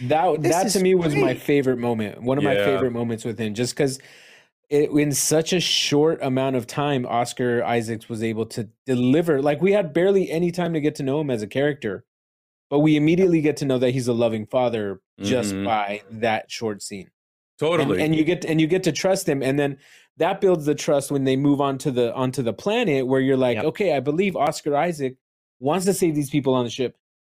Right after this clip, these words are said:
Speaker 1: wants to help these people on this planet. Like, he's a good human being."
Speaker 3: Mm-hmm.
Speaker 1: And, and that was, it's just, that's why I said that I love that way that they efficiently told the story, because it could easily get lost and, like,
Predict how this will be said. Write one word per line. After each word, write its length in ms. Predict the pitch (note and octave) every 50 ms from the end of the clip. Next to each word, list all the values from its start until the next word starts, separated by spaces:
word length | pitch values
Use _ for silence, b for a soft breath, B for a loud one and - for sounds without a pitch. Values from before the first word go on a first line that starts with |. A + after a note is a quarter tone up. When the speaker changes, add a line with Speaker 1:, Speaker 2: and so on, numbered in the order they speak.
| _ _
Speaker 1:
wants 320 | A#2+ C3 D#3 F#3+ F#3 -
to 60 | - F3
help 200 | D#3+ D#3+ D#3+ -
these 120 | C#3+ C3
people 260 | - C#3 B2+ A#2+ A#2+ A#2+
on 120 | A2+ A2
this 120 | G#2+ G#2 -
planet. 320 | _ - A2 G#2 G#2 G2+
Like, 180 | G#2+ A#2 A2+ A2
he's 220 | - D3+ C#3 A#2+
a 100 | C#3 C3+
good 260 | B2+ A2+ C3 C#3 C#3+
human 440 | B2+ - - D3 C#3 C3 B2+ A#2+ A#2
being." 340 | A2 B2+ B2+ A#2 G2+ F#2 G2 - _ _ _ _
Speaker 3:
Mm-hmm. 220 | G2 F#2+ F#2+ F#2 -
Speaker 1:
And, 220 | A#2 A2 - G#2+
and 340 | - B2 C#3+ B2 A2 A2 -
that 200 | B2+ C#3 D3+ D#3+
was, 180 | D#3+ D#3 C3+ -
it's 240 | B2+ D3 B2 - -
just, 220 | D3+ B2+ - - _ C3+
that's 240 | A#2+ C3+ C3+ C3+ -
why 160 | C#3+ C#3 C3+
I 80 | C3 B2+
said 320 | - - C#3+ B2 A#2 -
that 240 | - B2 A#2+ A#2+ - _ _ _ _ _ _ _
I 100 | G#2+ B2+
love 360 | B2 B2+ B2+ C3 C3+ C#3 C3 B2+
that 200 | C#3 C3+ C#3 D3
way 200 | B2+ B2 B2 A#2
that 260 | - A#2+ B2 A#2+ A#2
they 140 | C#3 C3 A#2+
efficiently 420 | A#2 - F3 E3 - F3+ D#3 C#3+
told 260 | A#2+ - D#3 C#3 B2
the 60 | A#2+ A2
story, 400 | - - - C#3+ C#3+ C3+ A#2+ A2+
because 320 | G#2 A2 G#2+ - B2+ A2
it 60 | A#2 A2
could 100 | - A#2+ A#2+
easily 420 | - B2+ C3+ C3+ B2+ B2+ B2 A#2+
get 220 | A2 A2+ A#2+ A2+
lost 400 | G#2 G#2 G#2+ A2 A2 A2+ - -
and, 140 | B2 A2 G2+ F#2+
like, 200 | F#2+ F#2 -